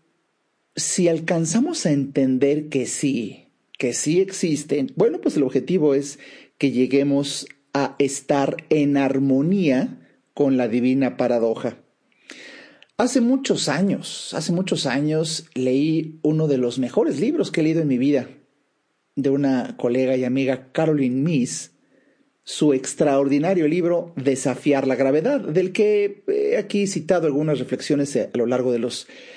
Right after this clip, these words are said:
episodios y en mis conferencias. De verdad es un extraordinario libro, te lo repito, Desafiar la Gravedad. Y recuerdo que hace muchos, pero muchos años en que lo leí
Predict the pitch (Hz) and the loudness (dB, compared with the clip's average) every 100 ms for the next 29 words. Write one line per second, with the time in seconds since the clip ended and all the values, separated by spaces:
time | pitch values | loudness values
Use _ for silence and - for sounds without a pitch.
0 | - - 139 151 175 160 143 139 127 123 | -8 -4 0 2 2 2 2 0 0 0
1 | 120 135 127 175 320 - 95 - 139 131 | 0 -2 0 0 0 -2 -4 -4 0 2
2 | 196 185 170 175 120 - - _ - 113 | 2 0 0 0 0 -4 -12 _ -6 -6
3 | - - 131 117 117 131 160 185 104 - | -6 -6 -2 -2 -2 0 2 0 -2 -6
4 | _ _ _ - - - _ _ 131 139 | _ _ _ -16 -16 -16 _ _ -4 0
5 | 165 139 120 - - 139 143 147 220 98 | 2 2 0 -2 -2 0 2 0 0 0
6 | 202 107 123 123 127 - 147 139 - 131 | 0 2 -2 0 -2 2 2 2 0 -2
7 | 117 123 113 120 107 98 - _ - 196 | 0 0 0 0 0 -4 -12 _ 0 2
8 | 190 170 175 175 175 196 233 254 254 - | 2 2 2 0 -2 0 2 2 -2 0
9 | 180 185 - 135 131 160 202 - 185 - | 0 0 0 0 2 0 0 0 -2 -2
10 | 131 104 104 113 190 - 165 139 139 147 | -2 0 0 2 0 2 0 0 0 0
11 | 143 170 127 123 143 101 113 98 | 0 0 0 0 0 0 -2 -8